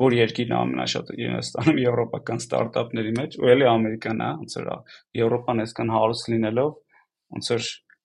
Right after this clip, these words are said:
ե-, ինքը չի ամեն, նու, գումարային իհարկե ինքն է, բայց ոչ մի եվրոպական երկիր ավելի շատ չի invest անում, քան թե A M N-ն, ու հենց այս Mistral-ի դեպքում էլ է, էլի, շատ հետաքրքիր, համ seed round-ը, համ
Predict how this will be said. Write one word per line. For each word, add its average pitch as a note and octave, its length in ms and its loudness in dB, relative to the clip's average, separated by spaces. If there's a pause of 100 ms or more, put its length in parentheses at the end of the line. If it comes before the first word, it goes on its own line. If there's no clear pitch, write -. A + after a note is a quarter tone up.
(560)
ե-, - 420 -8 (160)
ինքը A#2+ 240 -2
չի A#2+ 160 0
ամեն, - 260 -2 (340)
նու, D3 80 4 (300)
գումարային B2 480 6
իհարկե B2 360 0
ինքն A2+ 260 -6
է, - 100 -2
բայց A2 300 0
ոչ A2+ 80 -2 (120)
մի A2+ 100 0
եվրոպական A2+ 600 -2
երկիր C3+ 440 -6 (140)
ավելի A2 320 -2
շատ A#2 300 -2
չի A#2 160 -4
invest - 340 -8
անում, A#2+ 280 -4
քան A#2 260 -6
թե A#2 180 -2
A A#2 180 -4
M A2 140 -4
N-ն, D3+ 240 -2 (560)
ու C#3+ 100 4 (300)
հենց B2+ 180 2
այս A#2+ 160 0
Mistral-ի A#2+ 460 2
դեպքում G#2+ 400 0
էլ G#2 100 0
է, - 100 -2
էլի, A#2+ 200 -4
շատ - 260 0 (340)
հետաքրքիր, A#2 540 -2 (260)
համ C#3+ 260 6
seed B2+ 340 2
round-ը, A#2 480 6 (460)
համ B2+ 140 2